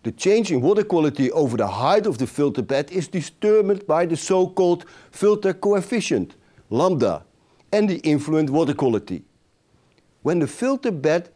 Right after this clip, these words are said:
is clean, then the filtration coefficient is relatively large, but it gradually diminishes because of the accumulation of solids in the bed. The accumulation of solids in the bed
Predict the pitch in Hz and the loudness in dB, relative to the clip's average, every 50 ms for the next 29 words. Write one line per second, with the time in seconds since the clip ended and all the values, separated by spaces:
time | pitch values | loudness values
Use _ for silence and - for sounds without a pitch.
0 | _ - - 139 - - _ - - 277 269 262 220 170 165 185 226 226 - - | _ -4 -2 -2 -2 -4 _ -6 -2 0 2 2 2 2 2 0 -2 -4 -8 -20
1 | _ _ - 151 202 226 240 247 226 185 151 117 - - - - - 185 208 226 | _ _ -2 0 2 2 2 0 0 -2 -4 -6 -6 -16 -8 0 2 2 2 2
2 | 202 262 202 - - - - 208 226 240 208 - 208 175 160 - 151 135 120 113 | 2 -2 -4 -4 -4 -2 0 2 2 2 2 0 -2 -2 0 0 2 2 2 0
3 | - 120 107 - - 113 127 170 - _ _ _ _ _ - 226 226 190 208 233 | -2 -4 -4 -2 -2 -2 -2 -4 -8 _ _ _ _ _ -4 -2 -2 0 2 2
4 | 226 226 226 247 240 208 254 240 240 262 262 220 143 107 - - - - - _ | 2 2 0 -2 -4 -2 -2 0 2 2 4 4 2 0 -2 -8 -18 -20 -20 _
5 | _ _ _ _ _ _ _ _ _ _ _ _ _ 107 135 147 175 - - - | _ _ _ _ _ _ _ _ _ _ _ _ _ -2 0 0 0 -2 -6 -6
6 | - 147 120 - - 120 135 160 180 180 165 165 175 185 214 214 208 - 123 151 | -4 -4 -4 -2 0 2 2 2 0 -2 -4 -4 -4 -4 -4 -4 -6 -2 0 2
7 | 135 123 131 139 151 139 - 185 202 185 - - _ _ - 147 202 190 - 180 | 2 4 2 2 0 0 0 -2 -2 -4 -4 -10 _ _ -6 -4 -4 0 2 2
8 | 160 156 160 151 - - _ - 220 202 180 208 175 156 - - 143 139 135 127 | 2 2 2 0 -4 -8 _ -4 -2 -2 -2 -2 -2 -2 -2 0 0 2 2 4
9 | 123 120 110 - 139 135 139 143 - - - 175 147 - - 135 117 113 117 113 | 2 2 0 0 -2 -2 -4 -4 -8 -6 -2 -2 -2 0 0 0 0 0 0 -2
10 | - - 131 123 - 92 127 110 92 - - - _ _ _ _ _ _ _ _ | -2 -2 0 0 0 0 0 0 -2 -4 -10 -20 _ _ _ _ _ _ _ _
11 | _ _ _ _ _ _ _ _ _ _ _ _ _ _ _ _ _ _ _ _ | _ _ _ _ _ _ _ _ _ _ _ _ _ _ _ _ _ _ _ _
12 | - - 151 151 147 - 123 110 113 117 143 202 214 208 - 185 151 - - - | -4 -4 -4 -2 -2 -2 0 0 2 4 4 4 2 2 0 -4 -4 -4 -4 -6
13 | - - - 254 240 233 214 151 - 160 135 113 110 107 147 135 120 123 123 - | -4 -2 0 2 2 2 2 0 0 0 0 0 0 2 2 2 2 0 -2 -6